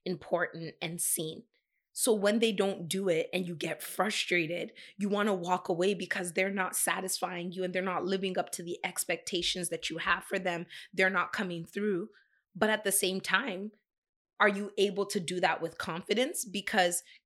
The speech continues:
is it logical? Is it ethical? Is it kind? Is it love to show,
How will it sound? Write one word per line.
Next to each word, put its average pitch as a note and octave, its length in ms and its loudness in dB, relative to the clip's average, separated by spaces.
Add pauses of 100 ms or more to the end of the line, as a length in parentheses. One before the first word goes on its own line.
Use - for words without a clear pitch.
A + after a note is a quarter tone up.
(240)
is G3+ 160 6
it B3 320 4
logical? E3+ 880 -2
Is F3+ 160 0
it G3 280 -2 (100)
ethical? G#3+ 640 -2
Is A3+ 160 2
it G#3+ 140 -4
kind? G#3+ 540 0
Is F#3+ 220 -2
it F#3+ 140 -2
love F3+ 520 2 (260)
to B3+ 120 -2
show, A3 460 2